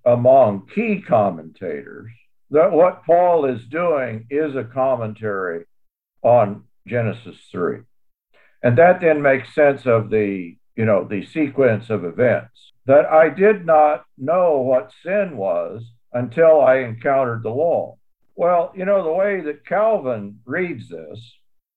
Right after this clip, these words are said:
is to say, you know, he's reading it in a real flat way. Uh, and I think most Christians read it in a real flat way. That is, how can there be,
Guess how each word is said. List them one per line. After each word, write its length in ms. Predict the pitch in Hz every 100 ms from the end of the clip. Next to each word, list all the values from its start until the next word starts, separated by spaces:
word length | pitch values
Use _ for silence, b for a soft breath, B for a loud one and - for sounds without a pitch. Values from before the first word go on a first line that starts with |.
| _
is 300 | 143 147 120
to 140 | - 120
say, 500 | 117 160 151 139 139
you 80 | 143
know, 100 | 143
he's 260 | 160 214
reading 460 | 156 175 190 165 131
it 120 | 123
in 120 | 117
a 80 | 107
real 260 | 127 165 117 117
flat 360 | 139 147 135 123
way. 400 | 110 127 120 73 _ _ -
Uh, 200 | 147 147 156
and 120 | 151
I 100 | 156
think 160 | 170 139
most 300 | 143 143 -
Christians 500 | 160 131 - 110 110
read 300 | 139 147 131
it 40 |
in 60 | 107
a 180 | 104
real 340 | 101 120 107 -
flat 340 | - 101 95 101
way. 280 | 113 90
That 180 | 101 156
is, 160 | 156 120
how 240 | 175 233
can 240 | 240 202 165
there 200 | 151 131
be, 500 | 160 165 143 120